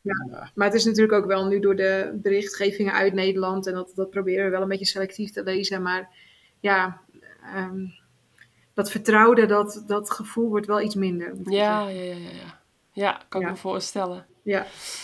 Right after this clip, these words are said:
Speaker 1: tegenstrijdige gevoelens, want je wil heel graag gewoon weer, eh, met familie en vrienden zijn, je tegelijkertijd beseffende dat dingen die normaal, heel normaal zijn, dat eventjes niet zijn.
Speaker 3: Ja,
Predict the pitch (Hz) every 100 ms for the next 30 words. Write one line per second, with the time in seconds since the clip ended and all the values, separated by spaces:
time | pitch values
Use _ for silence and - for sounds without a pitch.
0 | - 196 196 196 - 214 214 208 208 196
1 | 190 - 202 185 175 196 190 196 190 196
2 | 214 208 196 185 190 202 202 190 190 185
3 | 185 185 185 185 - 196 196 190 185 -
4 | 214 220 214 196 202 208 196 185 190 -
5 | 185 180 - 196 190 190 - 190 - 196
6 | 190 185 190 196 190 190 185 185 180 185
7 | 185 - _ _ _ 196 196 196 190 190
8 | 196 190 185 185 185 185 - 190 - 190
9 | 185 185 - 196 196 190 _ 196 196